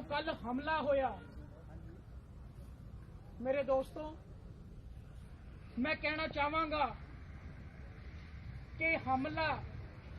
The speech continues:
ਇੱਕ ਸੋਚੀ ਸਮਝੀ ਸਾਜ਼ਿਸ਼ ਹੈ।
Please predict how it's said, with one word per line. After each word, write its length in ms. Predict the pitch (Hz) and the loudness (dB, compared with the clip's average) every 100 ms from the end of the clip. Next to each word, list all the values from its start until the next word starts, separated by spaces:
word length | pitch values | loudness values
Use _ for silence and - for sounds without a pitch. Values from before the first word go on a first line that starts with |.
| - - - | -8 -10 0
ਇੱਕ 200 | 320 330 - | 2 2 -2
ਸੋਚੀ 500 | - 285 - 330 330 | 4 4 4 2 2
ਸਮਝੀ 400 | - 294 262 320 | 2 2 4 4
ਸਾਜ਼ਿਸ਼ 500 | - 262 262 - - | 6 6 6 4 2
ਹੈ। 120 | - | 2